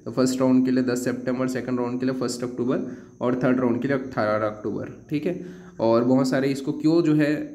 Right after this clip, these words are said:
सही बोल रहे हैं, तो यहाँ पे आप देख लो, ठीक है, तो ये तो पहला चीज़ हो गया, यहाँ पे ये जो date है। अब कुछ समय पहले, just ये जो schedule आने के कुछ समय पहले एक photos viral हुआ था,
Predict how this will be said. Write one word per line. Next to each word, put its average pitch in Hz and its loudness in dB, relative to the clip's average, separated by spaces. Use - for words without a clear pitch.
सही 143 -2
बोल 135 0
रहे 127 0
हैं, 147 -2
तो 160 -6
यहाँ 139 -2
पे 151 0
आप 143 2
देख 131 2
लो, 120 0
ठीक 120 0
है, 123 0
तो 123 -2
ये 131 4
तो 131 0
पहला 131 2
चीज़ 123 -2
हो 113 -4
गया, 110 -8
यहाँ 120 -2
पे 123 -2
ये 131 6
जो 131 6
date 104 0
है। - -10
अब 151 -4
कुछ 185 2
समय 170 2
पहले, 120 0
just 147 0
ये 160 2
जो 151 0
schedule 143 2
आने 131 2
के 151 0
कुछ 147 -2
समय 139 -2
पहले 131 0
एक 156 -2
photos 131 0
viral 107 2
हुआ 110 -6
था, - -12